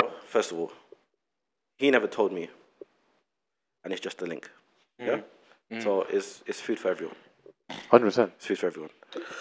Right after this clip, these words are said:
Speaker 2: Would you
Speaker 1: Now, if
Speaker 2: say
Speaker 1: you have
Speaker 3: If you
Speaker 1: told
Speaker 3: don't
Speaker 1: me, if
Speaker 3: Yeah.
Speaker 1: you have told me, "Oh yeah, look, Rico."
Speaker 2: Would you say, "Ah, see, this is where I get fuzzy then"?
Speaker 1: Now, if you have told me, "Rico,
Speaker 2: A
Speaker 1: I'm trying to
Speaker 2: link.
Speaker 1: move to this thing," yeah, or, like, you've showed me that you, like, that you feel her bare, like, "Oh yeah, I see the way she's moving and this and that,"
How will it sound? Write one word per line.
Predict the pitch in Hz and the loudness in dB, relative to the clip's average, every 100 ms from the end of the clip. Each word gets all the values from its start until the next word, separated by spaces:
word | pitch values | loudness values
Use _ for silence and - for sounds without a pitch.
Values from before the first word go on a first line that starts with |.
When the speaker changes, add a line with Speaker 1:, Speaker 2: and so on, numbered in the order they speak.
| - - | -16 4
Speaker 2:
Would | 123 | 12
you | |
Speaker 1:
Now, | 131 | 12
if | 170 | 12
Speaker 2:
say | |
Speaker 1:
you | 226 | 12
have | |
Speaker 3:
If | 214 | 12
you | 240 | 12
Speaker 1:
told | 233 160 | 12 12
Speaker 3:
don't | |
Speaker 1:
me, | 156 220 | 10 8
if | 277 | 12
Speaker 3:
Yeah. | 143 139 | 12 12
Speaker 1:
you | |
have | 110 | 12
told | 190 160 | 12 12
me, | 135 135 - - | 10 6 2 8
"Oh | 107 107 | 12 12
yeah, | 110 101 | 12 12
look, | 117 - - 170 | 10 10 2 4
Rico." | 120 - 117 | 4 12 12
Speaker 2:
Would | 127 | 12
you | |
say, | 170 202 190 185 165 | 8 8 10 8 12
"Ah, | 180 139 | 12 12
see, | - | 10
this | 170 202 | 4 2
is | 165 147 | 4 8
where | 165 156 147 | 12 12 12
I | 151 | 12
get | 143 131 | 8 2
fuzzy | - 175 123 | 8 8 6
then"? | 120 110 | 0 6
Speaker 1:
Now, | 101 | 10
if | 110 175 | 12 12
you | |
have | 143 | 12
told | 165 156 | 12 12
me, | 131 113 | 12 12
"Rico, | 143 147 117 117 | 10 12 12 12
Speaker 2:
A | 147 | 10
Speaker 1:
I'm | 160 185 226 | 12 12 12
trying | |
to | 131 | 12
Speaker 2:
link. | 113 | 10
Speaker 1:
move | 135 - | 6 6
to | |
this | 117 - | 2 6
thing," | 135 98 - - - _ 90 | 4 4 -2 -20 -20 _ 6
yeah, | 92 98 - - | 6 6 0 4
or, | 98 95 | 6 6
like, | 95 98 | 6 4
you've | 101 - | 4 2
showed | 131 113 | 8 8
me | 104 | 10
that | 101 85 | 6 6
you, | 90 - - | 2 -10 -4
like, | 73 | -2
that | - | -2
you | 71 | -6
feel | - - 107 | -6 4 6
her | 107 | 6
bare, | 110 95 | 6 2
like, | 87 90 92 | 0 -4 -2
"Oh | |
yeah, | 98 98 | 2 0
I | |
see | - 110 | 0 0
the | - | 2
way | 98 | 2
she's | - | -2
moving | 101 95 95 | -6 -2 0
and | 95 | 0
this | - | -2
and | - | 0
that," | 104 | -2